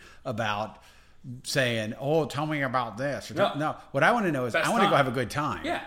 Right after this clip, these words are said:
Speaker 1: right?
Speaker 2: best time, yeah.
Speaker 1: So, to me, it was pretty easy. Bubba was gonna take the number one slot for me.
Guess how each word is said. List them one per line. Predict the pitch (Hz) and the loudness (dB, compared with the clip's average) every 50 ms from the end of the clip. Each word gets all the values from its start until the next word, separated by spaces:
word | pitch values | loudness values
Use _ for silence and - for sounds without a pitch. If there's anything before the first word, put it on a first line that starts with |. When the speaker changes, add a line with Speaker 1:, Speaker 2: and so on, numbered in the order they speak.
| - | -6
Speaker 1:
right? | - 123 139 156 | -4 -2 2 2
Speaker 2:
best | 311 - - - | 2 2 0 -2
time, | 403 349 - - - | -8 -8 -8 -10 -12
yeah. | - 277 - | -12 -10 -4
Speaker 1:
So, | - 185 180 147 139 - - - - - - - _ | 0 2 2 2 0 -4 -10 -20 -20 -20 -20 -20 _
to | - 170 | -6 -2
me, | 160 180 208 208 160 139 - - - - | -2 0 0 0 -2 -2 -4 -10 -12 -6
it | 135 170 | -4 -2
was | 226 233 | -2 -4
pretty | - - 247 233 240 | -4 -4 -4 -2 0
easy. | 175 135 131 202 220 127 98 78 - - - - - - - - | 0 0 0 -2 -4 -6 -8 -12 -14 -20 -20 -20 -20 -20 -16 -6
Bubba | 107 - 185 247 208 131 87 - - - | 4 6 6 6 6 2 -2 -4 -8 -10
was | - 120 107 | -8 -8 -4
gonna | 113 170 156 131 | -2 -2 -2 -2
take | 104 156 160 - | -2 -4 -4 -4
the | - | -4
number | 123 131 156 160 156 | -2 -2 -2 0 0
one | 143 127 127 113 | 0 0 -2 -2
slot | - - 180 185 196 156 - | -2 0 2 2 2 2 -2
for | - 131 | -6 -4
me. | 107 98 90 87 82 | -4 -4 -6 -6 -10